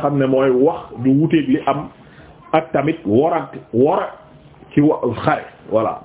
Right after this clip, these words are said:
parce que xare boo ñëwee noon bi di jaay yow, yow moom je suis franc quoi. Waaw, wax ko yow li nga am ci ay missiles yépp ak fan nga leen def exactement, mu xam ko day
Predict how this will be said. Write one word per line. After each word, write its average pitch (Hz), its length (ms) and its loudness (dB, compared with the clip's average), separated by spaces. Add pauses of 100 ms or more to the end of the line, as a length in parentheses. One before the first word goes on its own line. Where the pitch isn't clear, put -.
parce 131 240 0
que 156 80 -2
xare 156 280 0
boo 147 180 2
ñëwee 165 220 0
noon 151 280 0
bi 139 80 2
di 143 120 2
jaay 139 260 2
yow, 131 200 0
yow 120 180 2
moom 131 220 -2
je 123 120 -4
suis 135 180 2
franc 123 400 -4
quoi. 98 400 -2 (560)
Waaw, 90 260 0
wax 165 220 2
ko 151 120 0
yow 147 160 2
li 147 100 0
nga 156 160 0
am 147 180 -2
ci 156 80 2
ay 147 120 4
missiles 143 380 0
yépp 165 300 2
ak - 180 -4
fan 170 160 0
nga 165 100 2
leen 151 200 0
def 135 220 2
exactement, 143 680 0
mu 139 100 0
xam 147 240 -2
ko 127 100 2
day 135 200 2